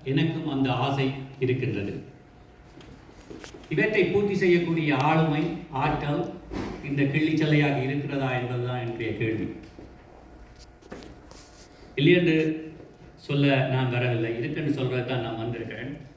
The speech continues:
நான் படிப்பில், தொழிலில் ஒரு பொறியியலாளராக கனேடிய மண்ணில் பத்து வருட, அ, அனுபவம் உள்ளவன். அந்த வகையிலே சிட்டி பிளானரோட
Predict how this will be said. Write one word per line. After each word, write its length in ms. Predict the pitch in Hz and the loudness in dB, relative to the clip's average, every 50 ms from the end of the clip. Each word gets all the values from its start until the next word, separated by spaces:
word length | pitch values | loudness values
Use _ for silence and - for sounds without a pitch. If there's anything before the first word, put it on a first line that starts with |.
| - - - - - - - - - - - - - - - - - - - - - - - - - - - - | -20 -20 -20 -20 -20 -20 -20 -20 -20 -20 -20 -20 -20 -20 -20 -20 -20 -20 -20 -20 -20 -20 -20 -20 -20 -20 -8 -2
நான் 420 | 123 135 156 165 170 170 175 - - - - - - - - - - - | 2 4 4 6 6 4 4 0 -4 -8 -12 -16 -18 -20 -20 -20 -20 -4
படிப்பில், 800 | - 139 151 165 - - - 175 165 160 160 - - - - - - - - - - - | 0 4 4 4 4 4 4 6 6 6 6 4 2 -2 -4 -8 -10 -14 -18 -20 -8 -2
தொழிலில் 760 | - 147 151 165 165 165 160 156 160 160 160 - - - - - - - - | 4 6 8 8 8 8 8 6 4 2 0 -2 -4 -10 -12 -16 -18 -6 -2
ஒரு 280 | 131 135 135 127 135 135 | 2 4 6 4 4 4
பொறியியலாளராக 1080 | 143 147 139 143 147 147 139 135 135 131 131 127 123 120 117 127 123 127 123 - - - - - - - - - - - - - - - - - - - | 2 2 4 6 6 6 6 6 6 4 4 4 2 2 2 2 2 2 0 -2 -4 -6 -8 -12 -18 -20 -20 -20 -20 -20 -20 -20 -20 -20 -20 -20 -6 -2
கனேடிய 380 | - 135 135 139 139 139 135 131 | 2 4 6 8 8 8 8 8
மண்ணில் 340 | 127 127 123 120 120 123 - | 6 6 4 2 0 0 0
பத்து 220 | 127 131 131 131 | -2 0 2 4
வருட, 540 | 131 131 123 120 117 113 - - - - - - - - - - | 4 4 4 2 2 0 0 -2 -2 -4 -6 -8 -12 -12 -8 -6
அ, 80 | 113 113 | -4 -2
அனுபவம் 580 | 117 117 123 127 131 127 123 120 117 113 113 | 2 2 4 4 6 4 4 4 2 0 -2
உள்ளவன். 360 | 117 113 113 110 117 131 139 - - - - - - - - - | -2 -4 -4 -2 -2 -4 -4 -6 -8 -10 -12 -14 -16 -16 -8 -2
அந்த 220 | 123 135 139 143 | 2 4 6 6
வகையிலே 760 | 139 139 135 139 143 139 139 139 139 139 147 - - - - - - - - - - | 6 6 6 6 6 6 4 4 4 2 2 2 0 -4 -8 -12 -14 -16 -18 -20 -20
சிட்டி 340 | - - - 170 165 165 170 | -14 -2 2 2 4 6 4
பிளானரோட 600 | 165 160 151 143 135 135 135 135 131 131 127 127 | 4 6 4 4 4 4 4 4 4 4 2 2